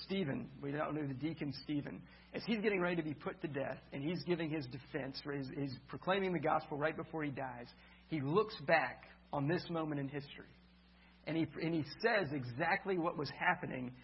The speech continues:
in the Israelites' hearts when they turned from God and turned to this golden calf, to bake this golden calf. And in Acts seven thirty-nine, Stephen explains, he says,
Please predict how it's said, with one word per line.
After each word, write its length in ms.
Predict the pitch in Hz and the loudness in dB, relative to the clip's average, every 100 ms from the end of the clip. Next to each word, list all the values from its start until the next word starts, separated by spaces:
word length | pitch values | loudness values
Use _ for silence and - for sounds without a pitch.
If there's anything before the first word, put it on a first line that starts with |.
| - - | -20 -6
in 160 | 160 156 | -2 0
the 180 | 147 170 | 4 2
Israelites' 560 | 160 175 147 143 143 - | 4 2 2 0 -2 -2
hearts 360 | 180 127 123 - - - - | -2 -2 -6 -10 -10 -20 -4
when 160 | 139 | 0
they 120 | 139 131 - | 2 0 0
turned 260 | 180 185 175 | 0 0 -2
from 220 | 190 165 | -2 2
God 420 | 151 143 143 139 - - - | 2 2 0 -4 -10 -20 -6
and 180 | 139 135 | -2 0
turned 220 | 160 156 143 | 0 -2 -2
to 40 | |
this 180 | 135 131 | -4 -4
golden 280 | 143 135 131 | -2 -2 -2
calf, 320 | 131 - 123 - | -4 -6 -6 -8
to 80 | 139 | -12
bake 300 | 120 156 143 | -4 -4 -2
this 140 | 139 - | -4 -2
golden 260 | 139 123 123 | -4 -4 -8
calf. 320 | 123 117 104 - - - - - - | -8 -8 -8 -16 -20 -20 -20 -14 0
And 120 | 160 | 4
in 60 | |
Acts 260 | 175 175 - | 4 2 2
seven 280 | 208 226 226 | 4 4 4
thirty-nine, 560 | 208 202 180 151 139 143 139 | 6 6 6 2 2 0 -2
Stephen 280 | - 180 185 | -4 -2 -2
explains, 540 | 156 - 151 139 131 | -4 -4 -4 -4 -4
he 100 | 131 | -6
says, 400 | 135 - 139 135 | -4 2 2 2